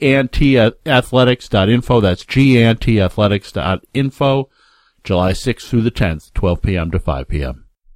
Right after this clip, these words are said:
Benson and Those Guys is brought to you by Town and Country Pest Solutions. You can follow us on Twitter at B T G Program. We've been talking with Bill Poirier. His ministry is Kingdom dot golf. You can follow him on Twitter at Kingdom Golf. Bill, thanks for sticking with us through the break.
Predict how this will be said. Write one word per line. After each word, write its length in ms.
Benson 300
and 100
Those 180
Guys 280
is 100
brought 220
to 80
you 60
by 140
Town 260
and 60
Country 300
Pest 280
Solutions. 500
You 80
can 80
follow 320
us 140
on 160
Twitter 340
at 300
B 160
T 160
G 180
Program. 560
We've 160
been 120
talking 300
with 180
Bill 200
Poirier. 440
His 220
ministry 420
is 120
Kingdom 340
dot 300
golf. 400
You 140
can 100
follow 320
him 220
on 140
Twitter 420
at 260
Kingdom 380
Golf. 300
Bill, 160
thanks 300
for 80
sticking 280
with 140
us 180
through 120
the 100
break. 460